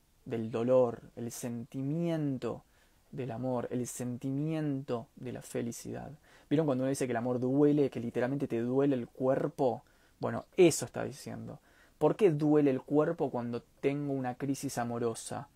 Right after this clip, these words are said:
Porque hay una convergencia entre espiritualidad y materia.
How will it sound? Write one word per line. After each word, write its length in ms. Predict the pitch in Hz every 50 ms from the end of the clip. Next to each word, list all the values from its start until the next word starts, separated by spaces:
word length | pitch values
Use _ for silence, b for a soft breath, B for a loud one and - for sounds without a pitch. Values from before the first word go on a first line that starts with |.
| b b b b b b b b
Porque 240 | - 131 131 - 156
hay 40 | 185
una 180 | 202 190 165
convergencia 1120 | - 165 151 139 139 139 139 135 139 143 - - - 254 277 208 160 135 - - - 120
entre 220 | 117 117 113 120 117
espiritualidad 1000 | - _ - 127 120 123 123 - 131 127 120 120 123 127 135 139 160 185 226 285 b b b b b b b b b b _ - _ _ _
y 120 | 156 151
materia. 460 | 131 120 117 - 104 104 117 110 -